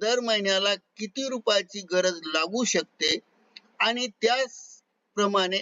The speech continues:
आतापासून गुंतवणूक करायला शिका आणि हवी आहे. आजच्या काळात मेट्रो शहरामध्ये राहणाऱ्या कुटुंबांना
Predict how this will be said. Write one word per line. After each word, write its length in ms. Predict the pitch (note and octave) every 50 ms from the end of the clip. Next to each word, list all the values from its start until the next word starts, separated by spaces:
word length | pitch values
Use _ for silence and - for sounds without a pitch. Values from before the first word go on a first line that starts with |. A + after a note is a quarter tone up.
| - _
आतापासून 720 | - F#3+ F#3+ - B3 B3+ B3 - A#3 A3+ G#3+ - G#3 G3+ G3+
गुंतवणूक 680 | F#3+ F3 F#3+ G3+ G#3+ G#3 - A#3 A3+ A#3+ B3 B3+ A3+ - -
करायला 460 | G#3+ G3 F#3+ F#3+ F3+ F#3 F#3+ G3+ G3+ - - _ _ _ _ _ _ _ -
शिका 420 | - G3+ G3 F3 - G#3+ G#3+ A3+ - - _
आणि 200 | F3+ F#3+ G3+ G3
हवी 300 | C#3+ D3 D#3 E3 F#3+ F3+
आहे. 220 | E3 C3+ B2+ A#2+ A#2+ - _ _ _ _ _ _ _ _ _ _ _ -
आजच्या 300 | G3+ G#3 - - B3+ C4+ C4 A#3+ -
काळात 280 | A3 G3+ F#3+ F#3+ G3 - - _ _ F3
मेट्रो 440 | F#3 F#3+ G3 G#3 G#3+ - G#3+ B3+ C4+ A#3
शहरामध्ये 680 | A3 A#3 A3+ G#3+ G#3 G#3+ G#3+ G#3 G3 F#3+ F#3 G3+ G3+ F#3
राहणाऱ्या 480 | F#3 F#3 F3+ F3 F3+ F3 F3 F3+ F#3 F#3
कुटुंबांना 760 | - _ F#3+ F#3+ - B3 B3 A#3 G#3+ G3 F3+ E3+ E3 E3 E3